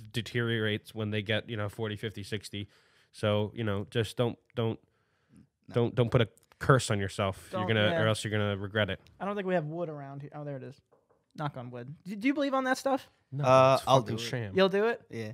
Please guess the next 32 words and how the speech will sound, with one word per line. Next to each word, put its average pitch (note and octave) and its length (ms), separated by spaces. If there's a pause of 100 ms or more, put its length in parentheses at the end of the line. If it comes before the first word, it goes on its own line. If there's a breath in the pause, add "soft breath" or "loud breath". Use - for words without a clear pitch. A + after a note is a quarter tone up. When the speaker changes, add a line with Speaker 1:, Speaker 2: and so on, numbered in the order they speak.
(180)
Speaker 3:
I'll, D#4 160
I'll E4 140
do D3 240
it. A#2 140 (160)
Speaker 2:
I A2 60
do G#2+ 160
it. - 60
Speaker 3:
If - 80
Speaker 2:
I C5 40
Speaker 3:
it, C5 60
Speaker 2:
do - 60
Speaker 3:
anything A4+ 300
Speaker 2:
knock F4+ 80
Speaker 3:
to D#4 40
Speaker 2:
on - 40
Speaker 3:
help. - 260
Speaker 2:
wood. E3+ 160
Speaker 3:
Anything G#4+ 260
Speaker 1:
Well, - 60
Speaker 3:
to - 60
help. D#3+ 240
Speaker 1:
well, E3 100
listen, E3 160
Speaker 3:
Anything G#4+ 120
Speaker 2:
I'd E3 40
Speaker 3:
to - 60
Speaker 1:
that's G3+ 100
Speaker 2:
rather, G#3 120
Speaker 3:
help. D#3+ 140
Speaker 2:
I'd E3+ 100
rather F3+ 340
not, C#3+ 380